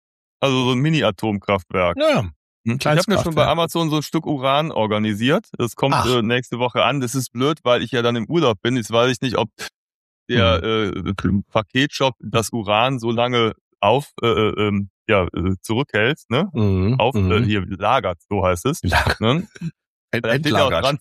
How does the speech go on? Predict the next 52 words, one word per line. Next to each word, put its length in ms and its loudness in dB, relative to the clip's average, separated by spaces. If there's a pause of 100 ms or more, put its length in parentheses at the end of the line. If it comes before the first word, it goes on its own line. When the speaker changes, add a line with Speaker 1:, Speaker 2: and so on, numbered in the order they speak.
Speaker 1:
Vorsicht, 560 0
äh, 160 2
äh, 360 -2 (200)
Speaker 2:
<laughs> 100 2
Speaker 1:
Strahlengefahr, 1080 -2 (300)
ne? 180 2
Speaker 2:
Ja, 140 2
Speaker 1:
Also 160 0
ich 140 -6
weiß 200 2
Speaker 2:
ja. 120 2
Speaker 1:
nicht, 120 -2
wie, 160 -2
wie, 320 -2
wie 100 -6
dann 140 0
das, 320 -4
äh, 220 0 (420)
Speaker 2:
Mhm. 100 0
Speaker 1:
Endlager 480 2
am 100 -2 (100)
Kiosk 300 -2
meines 240 -2
Vertrauens, 640 -4
äh, 180 0 (300)
Speaker 2:
Mhm. 220 -2
Speaker 1:
<laughs> 120 -2 (420)
Speaker 2:
Ach, 100 0
Speaker 1:
ob 40 -4
das 160 0
Speaker 2:
deswegen 140 0
Speaker 1:
dann 80 -2
so 60 -4
Speaker 2:
strahlt 220 0
er 80 0
Speaker 1:
funktioniert. 80 0
Speaker 2:
immer 160 -2
so. 340 -2
Speaker 1:
<laughs> 0 -
Ja, 240 0
genau, 340 0
der 120 0
ist 60 -6
wieder 200 0
ein 60 2
Speaker 2:
<laughs> 60 2
Ja. 20 0
Speaker 1:
strahlender 580 0 (120)
Typ. 320 0 (380)
Ja, 80 0
ja. 160 4
Speaker 2:
Mhm. 160 -2